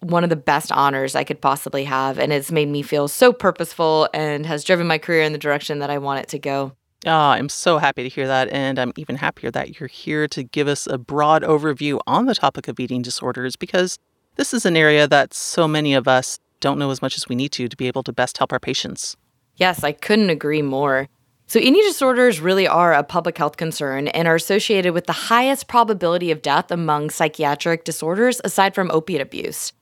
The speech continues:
Speaker 1: So even though these eating disorders can be in these subclinical forms, they still impose a significant burden on patients, families, clinicians, and of course the healthcare system.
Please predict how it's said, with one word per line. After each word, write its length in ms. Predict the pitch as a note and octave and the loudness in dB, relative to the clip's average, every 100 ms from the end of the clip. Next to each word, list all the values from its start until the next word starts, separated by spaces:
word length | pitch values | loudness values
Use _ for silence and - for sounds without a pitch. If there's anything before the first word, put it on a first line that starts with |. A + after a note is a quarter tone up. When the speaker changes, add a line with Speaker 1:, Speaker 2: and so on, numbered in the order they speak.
| _ _ _ - | _ _ _ -12
Speaker 1:
So 120 | A#3+ - | -12 -6
even 300 | D4 D4+ D#4 | 0 2 4
though 220 | G#3+ F#3+ G#3 | 6 6 4
these 200 | G3+ E3+ | 0 -2
eating 240 | F3+ F#3+ | -2 -2
disorders 680 | F#3 G3 A3+ A3+ A3+ A#3 A3+ | -2 -4 -2 2 4 2 0
can 260 | - F#3+ | 0 0
be 120 | G3 F#3+ | 2 2
in 80 | |
these 160 | F#3+ E3+ | 2 0
subclinical 640 | - D#3 D#3+ F3 E3+ D#3+ | 2 2 2 -2 0 0
forms, 520 | D3+ C#3+ C#3+ G3+ A3+ - | 0 -2 2 4 2 2
they 100 | A3+ | 0
still 400 | - - G3+ A3+ | 0 0 2 4
impose 600 | G3+ E3+ E3+ D#3+ D3 - | 2 0 2 2 0 -4
a 60 | E3+ | -8
significant 800 | - E3 E3+ F#3+ G#3+ A3+ A#3+ F#3 | -6 -4 0 0 0 0 2 4
burden 320 | D#3+ D#3 D#3+ | 2 2 0
on 140 | C#3+ | -2
patients, 540 | C#3 A3 G#3+ A3 G3+ - | 0 0 2 2 0 -2
families, 540 | E3 E3 E3 D#3+ D#3 | 0 0 2 0 0
clinicians, 800 | - D#3+ D3 D3 D3+ C#3+ C#3+ - _ _ - | -2 -2 0 0 0 0 -2 -4 _ _ -2
and 200 | F3 E3+ | 0 0
of 80 | - | 0
course 220 | D3+ - | -4 -4
the 80 | D3+ | 0
healthcare 360 | C#3 - C3+ | 0 0 -2
system. 600 | - - - E3+ D3 C#3+ | -2 -6 -6 -4 -4 -8